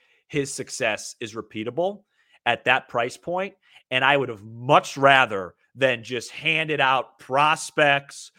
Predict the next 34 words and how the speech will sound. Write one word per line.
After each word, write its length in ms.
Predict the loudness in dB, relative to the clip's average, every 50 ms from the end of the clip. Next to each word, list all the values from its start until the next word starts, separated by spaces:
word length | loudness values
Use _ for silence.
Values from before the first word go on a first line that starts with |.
| _ _ -14 _
or 200 | -2 0 0 0
a, 80 | 0 -2 -4
a 120 | -6 -6 -6 -8 _
big 260 | -4 -2 -2 -2 -4 -4
contract 640 | 0 2 2 2 2 0 -4 -2 -2 -2 -2 -4
to 80 | -8 -16
somebody 520 | -10 -6 -4 -4 -2 -2 -2 -4 -2 0
else 480 | 0 0 0 0 -2 -4 -8 -14 -20 -20 _ _ _ _ _ _ _
than, 260 | -4 -2 -2 -2 -4 -8
than 220 | -10 -10 -10 -12 _ _ _ -6
go 200 | -2 0 2 2
after 320 | 4 2 2 -2 -4 -10 -10
him 220 | -8 -10 -10 -12
for 180 | -14 -16 -16 -16
two 300 | -14 -12 -12 -10 -10 -12
forty. 720 | -16 -20 -20 -12 -10 -6 -6 -4 -4 -6 -8 -10 -14 _ _ _ _ _ _ _ _ -14
Especially, 600 | -12 -10 -10 -8 -2 0 0 0 0 -2 -8 -10 _ _ _ -12
it's, 200 | -12 -12 -12 -8 -6
and 100 | -6 -2 0
it's, 240 | 0 -2 -2 -4 -6 -6
it, 120 | -6 -2 0
it 80 | 2
would 140 | 2 2 2
be 120 | 0 -2 -2
a 60 | -2
real 340 | -2 -2 -4 -4 -2 -2 -2
indictment 520 | -4 -2 2 2 2 2 0 -2 -2 -2
on 180 | -2 -2 -2 -4
Jed 300 | -2 0 0 0 0 -2
if 80 | -6
he 100 | -10 -10
made 240 | -8 -6 -4 -4 -2
that 220 | -2 -2 -2 -2
deal, 380 | -4 -2 -2 0 -2 -2 -4 -8